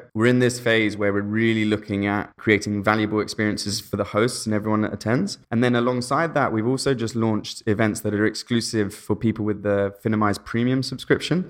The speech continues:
And we've introduced group conversations to people with the Finimize Premium subscription. So we're taking this sort of free, scalable platform to give Finimize a real presence across the world,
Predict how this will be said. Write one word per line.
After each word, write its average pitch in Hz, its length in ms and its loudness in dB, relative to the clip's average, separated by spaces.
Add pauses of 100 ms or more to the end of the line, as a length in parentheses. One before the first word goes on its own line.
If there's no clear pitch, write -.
And 135 380 4
we've 127 140 4
introduced 117 680 0
group 135 300 4
conversations 120 680 0
to - 80 -16
people 120 260 0
with 113 100 -2
the 110 400 2 (100)
Finimize 110 480 0
Premium 107 380 0
subscription. 113 680 -2
So 113 400 4 (280)
we're 117 100 2
taking 139 380 0
this 120 140 0
sort 117 160 -2
of 110 140 0 (180)
free, 131 480 2
scalable 107 640 0
platform 139 580 0 (160)
to 101 400 2 (180)
give 113 180 6 (180)
Finimize 110 360 0
a 107 40 -2
real 110 180 2
presence 110 440 -2
across 107 260 -4
the 107 60 -4
world, 127 340 0